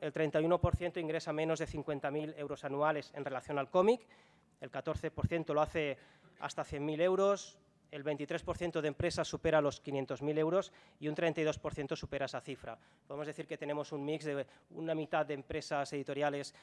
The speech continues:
de tamaño reducido y otra mitad que empieza a tener un tamaño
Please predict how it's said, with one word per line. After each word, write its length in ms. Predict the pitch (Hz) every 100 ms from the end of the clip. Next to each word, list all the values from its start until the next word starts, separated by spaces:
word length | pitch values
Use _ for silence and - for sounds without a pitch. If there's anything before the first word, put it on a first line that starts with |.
| - _ _
de 640 | 143 143 147 147 143 135 135
tamaño 560 | 151 151 160 160 160 156
reducido 580 | 160 160 190 175 190 165
y 100 | 147
otra 160 | 156
mitad 320 | 156 147 156 - _ _
que 80 | 151
empieza 200 | 139 139
a 40 |
tener 120 | 147 147
un 60 |
tamaño 480 | 143 139 143 147 147